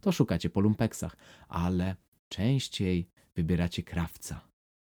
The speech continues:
No i odkąd zaczęliście ubierać się elegancko, to macie swojego ulubionego krawca, któremu ż-, możecie zaufać i któremu na przykład dajecie wszystkie ubrania do przeróbki, albo, jeśli sobie na to odłożyliście, bo to nie jest tania zabawa,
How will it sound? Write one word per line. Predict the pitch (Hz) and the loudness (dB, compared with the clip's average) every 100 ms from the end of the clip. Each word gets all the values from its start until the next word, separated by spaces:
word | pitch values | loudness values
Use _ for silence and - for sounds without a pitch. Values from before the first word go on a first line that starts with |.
| _ 82 | _ 0
No | 87 | 2
i | 90 | 2
odkąd | - 87 - 87 80 | 0 -4 -2 0 0
zaczęliście | 78 - 80 80 - 62 | 0 -2 -2 -2 -2 -2
ubierać | 87 85 60 - | 0 0 -2 -6
się | - 82 | -6 -4
elegancko, | 82 92 123 165 - - 98 85 _ - - - | -2 0 4 4 2 -2 -2 -4 _ -20 -20 -2
to | 202 170 | 2 4
macie | 92 90 - 92 | 4 2 0 -4
swojego | - 87 80 82 90 | -4 -2 -2 0 -2
ulubionego | - 87 82 78 78 82 90 | -2 0 0 0 0 0 -2
krawca, | 98 113 - - - _ - - | 0 -2 -2 -12 -12 _ -20 -8
któremu | - 147 113 107 | 4 6 8 6
ż-, | 95 | 4
możecie | 98 90 87 87 85 | 4 4 2 0 -2
zaufać | 76 82 113 135 - - - _ - - | 0 2 2 2 -6 -10 -14 _ -10 -2
i | 170 | -2
któremu | - 131 120 113 | 2 2 4 4
na | 104 90 | 4 0
przykład | - 107 98 90 - | -4 -2 -2 -2 -2
dajecie | 85 87 90 - 82 | 0 2 0 -2 -4
wszystkie | - 165 - 107 | -2 -4 0 0
ubrania | 92 90 85 | 2 2 2
do | 85 | 0
przeróbki, | - 123 151 - - 147 - _ _ _ - - | 0 2 2 2 4 4 2 _ _ _ -20 -8
albo, | 82 78 73 69 - | -2 -2 -2 -6 -6
jeśli | - 85 90 | -6 -2 -4
sobie | - 78 82 | -4 -2 -2
na | 67 | -2
to | 85 | -2
odłożyliście, | 85 90 95 120 120 - - - | 0 0 2 2 0 -6 -10 -8
bo | 92 | -8
to | - 76 | -6 -8
nie | 82 | -6
jest | 76 - | -8 -4
tania | 101 104 | 0 2
zabawa, | 110 143 160 117 | 2 2 2 2